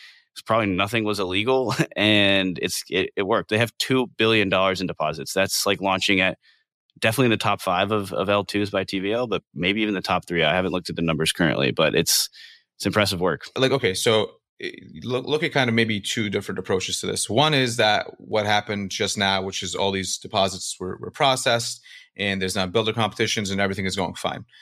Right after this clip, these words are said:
Speaker 2: Okay, the second one of this is that it actually blew up, eh, because due to some weird anon multisig scam, rug, whatever. Um, now,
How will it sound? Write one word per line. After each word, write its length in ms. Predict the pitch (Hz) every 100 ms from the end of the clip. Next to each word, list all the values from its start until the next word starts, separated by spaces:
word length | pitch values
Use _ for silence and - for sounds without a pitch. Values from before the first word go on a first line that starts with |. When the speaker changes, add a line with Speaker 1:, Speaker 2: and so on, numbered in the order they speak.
| - _ -
Speaker 2:
Okay, 160 | - -
the 100 | -
second 420 | - 185 131 104 - - _ _ -
one 100 | 101
of 120 | 87
this 280 | 90 - -
is 140 | 95
that 120 | 101
it 80 | 95
actually 320 | 95 95 98
blew 200 | 92 98
up, 160 | - - - _ -
eh, 100 | 95
because 360 | 92 - 95 92
due 120 | 95
to 100 | 90
some 300 | - 95 95
weird 260 | 104 95 95
anon 260 | 107 98 110
multisig 540 | 117 110 - 101 95
scam, 500 | - - 98 95 92
rug, 240 | 95 -
whatever. 380 | 98 98 95 - - - - - _ -
Um, 320 | 110 101 95 - _ -
now, 360 | 120 113 104